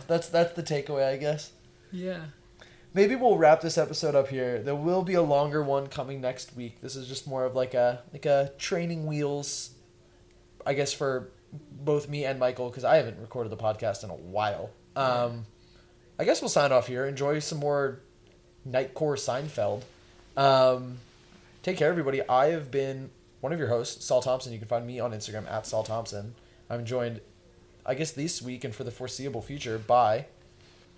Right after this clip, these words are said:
Speaker 2: Michael. Uh, I am your interim host for now. Uh, you can find me on Instagram at, at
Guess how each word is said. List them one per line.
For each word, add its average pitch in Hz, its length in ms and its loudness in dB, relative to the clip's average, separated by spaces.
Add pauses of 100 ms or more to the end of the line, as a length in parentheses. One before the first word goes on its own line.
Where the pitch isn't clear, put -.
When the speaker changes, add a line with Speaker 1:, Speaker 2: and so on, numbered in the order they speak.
(560)
Speaker 2:
Michael. 143 520 -4 (320)
Uh, 120 440 -6 (400)
I 127 160 -10
am 127 300 -10
your 131 200 -8
interim 135 380 -8
host 147 380 -10
for 165 160 -10
now. 175 260 -10 (320)
Uh, 143 400 -4
you 139 140 -6
can 143 160 -8
find 147 300 -4
me 139 180 -4
on 139 200 -6
Instagram 147 520 -8
at, 143 220 -10
at 151 240 -10